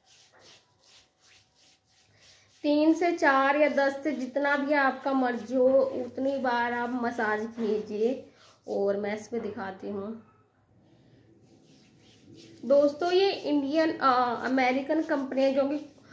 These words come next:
कॉस्मेटिक से या बालों के लिए, जिनको hair fall हो गया,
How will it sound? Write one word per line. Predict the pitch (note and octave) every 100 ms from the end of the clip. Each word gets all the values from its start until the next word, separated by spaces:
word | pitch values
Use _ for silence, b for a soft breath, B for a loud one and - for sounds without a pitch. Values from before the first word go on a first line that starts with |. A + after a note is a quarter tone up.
| B -
कॉस्मेटिक | C4 C4 C4+ C#4 C4 C4 C4+ -
से | D4+ C4+ C#4 C#4
या | C#4
बालों | A#3+ A#3 A3+ A#3
के | A#3+
लिए, | A#3+ B3
जिनको | B3+ B3+
hair | C#4+ A#3 A#3
fall | A#3 A#3 A3+
हो | A3
गया, | A3 A3 A#3+